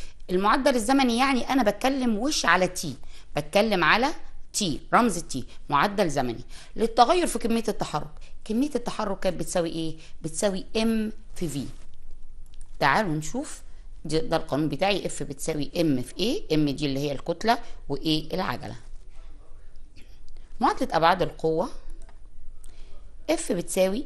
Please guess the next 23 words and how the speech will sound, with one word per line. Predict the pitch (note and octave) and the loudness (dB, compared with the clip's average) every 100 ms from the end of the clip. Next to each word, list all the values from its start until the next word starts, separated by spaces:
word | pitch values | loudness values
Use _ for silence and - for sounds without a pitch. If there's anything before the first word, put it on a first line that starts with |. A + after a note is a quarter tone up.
| - | -2
ام | C3 C#3 | 0 0
في | A3 - | -2 0
ايه. | B3 A#3 - - - | -2 0 -4 -4 -2
طيب | D3 C3+ - | -2 -2 -2
احنا | A#3 A3+ | 2 2
كنا | G3+ A3+ G#3 | 2 4 4
لسه | A#3 G3 | 4 4
بنقول | E3+ F3 E3+ | 4 2 2
ايه؟ | D3+ D3 - - - F#3+ | 2 0 -2 -10 -4 0
ان | G#3 | 2
الام | G#3+ - D#4+ F4 E4 D#4+ F#4 - - - - - - | 2 6 8 8 8 8 4 -2 -8 -8 -8 -10 -2
معادلة | D3+ D#3+ F3+ E3 - | 4 4 2 0 2
ابعادها | B2 A#2 C#3 C#3+ G3+ - - - - - - - | 4 4 4 -2 -4 -6 -8 -10 -10 -10 -10 0
ام، | G3 D3 - - - - - - - - - - - - - - - - F#3+ | 2 2 0 -2 -4 -4 -6 -8 -10 -10 -10 -10 -10 -8 -10 -8 -8 0 2
ام | G3+ | 2
كابيتال، | G3 F3 - - - - - | 2 0 -2 -6 -6 -4 -2
والاي | B3 - - F#3 F#3 - C4+ C4 E3 | 0 0 -2 -4 -2 4 6 6 4
اللي | E3+ | 4
هي | G3+ | 6
العجلة | E3+ E3+ F#3 F#3+ F#3+ - | 6 6 4 2 2 0
معادلة، | E3 D#3+ F3+ D#3+ D#3 | 0 2 0 -2 0
معادلة | D#3+ F#3+ E3+ B2 | 2 2 0 0
ابعادها | D3 E3 E3+ | 0 0 -2